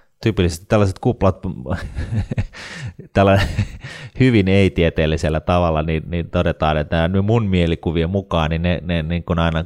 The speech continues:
puhkeaa sitten kolmanneksina. Elikkä se, se niin kuin normipaha kupla on sitä, kun kurssit tippuu sen vähän päälle kolmekymmentä prosenttia, ja sitten sellainen niin kuin oikea kunnon rysäys on se, kun se tippuu kaksi kolmasosaa. Että tota, I T,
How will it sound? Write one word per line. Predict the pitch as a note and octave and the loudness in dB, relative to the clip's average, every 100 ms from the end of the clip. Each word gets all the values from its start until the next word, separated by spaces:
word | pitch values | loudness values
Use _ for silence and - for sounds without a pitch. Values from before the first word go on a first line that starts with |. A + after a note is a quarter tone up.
| - | -2
puhkeaa | F2 - D#2 | -4 -2 -2
sitten | D#2+ D#2+ D#2+ - | -2 -2 -4 -2
kolmanneksina. | G#2 F#2+ F2 C#2 A#1 - A#1 B1+ | 0 2 0 -4 -8 -10 -8 -6
Elikkä | A#1 B1 - D2+ - D#2 C2+ | -6 -8 -6 -6 -6 -10 -6
se, | F2+ D#2 D#2 | -2 -2 -2
se | F2+ | -4
niin | E2+ E2 | -4 -4
kuin | F#2 | 0
normipaha | G#2+ F#2+ F2 - D#2+ D#2 | 2 2 0 0 -2 -2
kupla | E2 D#2+ D#2+ D#2 | -4 -4 -2 0
on | D2+ | -2
sitä, | D#2+ - D#2 | -4 -4 -4
kun | - D#2 D#2+ | -4 -8 -6
kurssit | F2 E2 - D2 _ | -4 -4 -4 -10 _
tippuu | D#2+ - D#2+ D#2+ | -6 -4 -4 -2
sen | D#2+ D#2 | -2 -2
vähän | E2 D#2+ | -2 -2
päälle | D#2+ D#2 | -2 -2
kolmekymmentä | - F2+ D#2 - | 0 0 -2 -4
prosenttia, | - - C#2 - D2+ | -4 -4 -6 -6 -4
ja | D2 | -2
sitten | E2+ - E2 | -2 -2 -2
sellainen | E2 D#2+ E2 D#2 B1+ | -2 -2 -2 -4 -6
niin | D2+ - | -8 -6
kuin | D#2 | -4
oikea | D2 E2+ - D#2+ | -2 -2 -2 -4
kunnon | - G2+ F#2 D#2+ | -2 0 2 0
rysäys | C2+ B1+ D2 D2 - | 0 -4 -2 -2 -4
on | D2 | -6
se, | D2+ | -6
kun | D2 E2+ | -6 -10
se | |
tippuu | D#2 D2 - F#2 | -8 -8 -6 -4
kaksi | G2 F2+ - | -2 -2 -4
kolmasosaa. | C#2 A#1+ B1+ - E2 - F2+ _ - | -6 -4 -8 -10 -12 -12 -14 _ -12
Että | - - C#2 | -12 -10 -8
tota, | C#2 - C#2 _ - - - - - _ - F#2+ | -6 -6 -6 _ -20 -20 -20 -20 -20 _ -8 0
I | F#2+ | 0
T, | - | 2